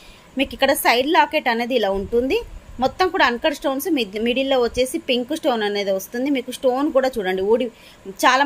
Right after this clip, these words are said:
మందికి ఊడిపోతుందని డౌట్ ఉంటుంది. మీకు ఎలా ఉంటుందో చూడండి, Same మనకు గోల్డ్లో ఎలా పెడతారో stone అనేది same అదే విధంగా పెడతారు. Lines వచ్చేసి six లైన్స్‌లో వస్తుంది. ఇది కూడా gold polish అండి. మీకు ఇక్కడ కిందికి వచ్చేసరికి ఏంటి అంటే steps లాగా వస్తాయి మనకు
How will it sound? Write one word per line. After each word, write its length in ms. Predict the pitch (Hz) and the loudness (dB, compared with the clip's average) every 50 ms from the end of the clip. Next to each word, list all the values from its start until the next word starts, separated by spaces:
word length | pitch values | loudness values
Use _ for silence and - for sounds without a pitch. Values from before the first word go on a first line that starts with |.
| 285 | 2
మందికి 200 | 294 285 302 - 262 | 0 -2 -2 -2 -2
ఊడిపోతుందని 580 | 277 269 285 - 269 269 262 247 254 254 247 214 | -2 -2 2 2 0 2 2 0 -2 -2 0 2
డౌట్ 240 | 208 208 220 226 254 240 | 2 2 0 0 -2 -2
ఉంటుంది. 280 | 226 220 - 233 233 302 294 262 | -2 0 0 0 2 2 0 0
మీకు 180 | 233 - 226 208 | 0 0 0 0
ఎలా 120 | 202 214 220 220 | 2 2 2 0
ఉంటుందో 300 | 214 202 208 185 190 185 180 175 | -2 -4 -6 -4 -4 -4 -4 -4
చూడండి, 260 | 170 165 160 156 165 - - | -6 -6 -6 -6 -8 0 2
Same 160 | 254 247 254 262 | 2 2 4 0
మనకు 180 | 254 254 240 233 208 - | -2 -2 -4 -4 0 2
గోల్డ్లో 320 | 220 226 240 269 285 285 262 | 4 4 6 4 4 4 4
ఎలా 140 | 240 247 254 247 247 | 4 4 2 2 0
పెడతారో 380 | 220 196 196 233 202 190 208 226 - | -2 -2 -2 -2 -2 -2 -2 -6 -6
stone 240 | 220 190 202 208 190 | -6 -4 -2 -2 -2
అనేది 220 | 180 185 190 269 277 - - | -4 -4 -6 -8 -8 -4 -4
same 220 | 233 214 220 214 190 | -4 -2 -2 -2 -4
అదే 140 | 180 190 190 180 185 | -2 -4 -4 -4 -4
విధంగా 300 | 180 185 185 185 185 180 185 | -4 -4 -4 -4 -4 -4 -4
పెడతారు. 380 | 175 170 - 190 185 220 392 415 - - - - - - - - 240 | -6 -4 -4 -4 -2 -2 -4 -6 -8 -14 -20 -20 -20 -20 -4 0 2
Lines 280 | 254 269 285 311 320 370 | 2 4 2 2 0 -2
వచ్చేసి 320 | 285 277 302 294 302 - 359 - | -2 0 0 -2 -2 -4 -6 -4
six 260 | - 294 233 - - 302 285 | -4 -4 -6 -4 0 2 4
లైన్స్‌లో 340 | 240 226 233 233 - 269 254 214 | 4 4 0 -2 -2 -2 -2 -2
వస్తుంది. 420 | 190 - - - 175 165 165 160 - - - - - - - - - - - - - - 233 | -4 -6 -10 -8 -8 -6 -6 -8 -10 -12 -18 -20 -20 -18 -16 -16 -16 -16 -18 -20 -12 -6 -2
ఇది 100 | 254 294 - - | -2 0 0 2
కూడా 120 | 330 320 320 226 226 | 2 2 2 4 6
gold 260 | 269 262 277 285 - - 285 | 6 8 8 6 4 0 0
polish 340 | 247 226 226 233 233 - 233 202 | 0 2 2 0 0 -2 -2 -4
అండి. 180 | 208 220 269 403 508 480 - - - - - 254 | 0 0 2 0 0 -2 -6 -12 -18 -8 -2 0
మీకు 200 | 277 269 269 254 254 269 | 0 2 4 4 4 4
ఇక్కడ 140 | 262 269 254 262 - | 4 2 0 0 -2
కిందికి 280 | 320 302 302 339 381 370 349 | -2 -2 -2 -2 -2 -2 -4
వచ్చేసరికి 460 | 339 - 339 - 359 302 302 - 302 277 | -2 -4 -2 0 0 -2 0 0 2 2
ఏంటి 180 | 285 285 294 311 277 254 | 2 2 2 2 2 0
అంటే 160 | 254 254 359 381 - - | 0 0 -2 -4 -2 0
steps 340 | 359 294 - - - - 370 294 | 0 0 0 0 -2 0 2 2
లాగా 180 | 233 226 247 240 - | 4 2 0 -4 -6
వస్తాయి 280 | - - - 151 - - - - 185 | -8 -10 -10 -10 -10 -12 -14 -10 -8
మనకు 180 | 202 190 185 - | -6 -6 -6 -6